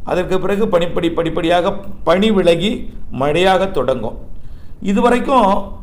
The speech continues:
வடகிழக்கு பருவமழை இன்னும் தொடர்கிறது, இன்னும் முடியல. வடகிழக்கு பருவமழையை பொறுத்த வரைக்கும் இன்றைய தேதி வரைக்கும்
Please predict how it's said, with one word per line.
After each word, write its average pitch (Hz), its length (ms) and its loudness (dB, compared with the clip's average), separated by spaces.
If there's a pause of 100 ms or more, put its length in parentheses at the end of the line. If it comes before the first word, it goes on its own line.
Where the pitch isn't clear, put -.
வடகிழக்கு 240 580 4
பருவமழை 202 880 2
இன்னும் 190 300 0
தொடர்கிறது, 196 840 2
இன்னும் 165 300 -4
முடியல. 202 420 4 (360)
வடகிழக்கு 220 520 2
பருவமழையை 196 500 2
பொறுத்த 185 240 -2
வரைக்கும் 196 340 -2
இன்றைய 196 420 0
தேதி 196 300 0
வரைக்கும் 180 440 0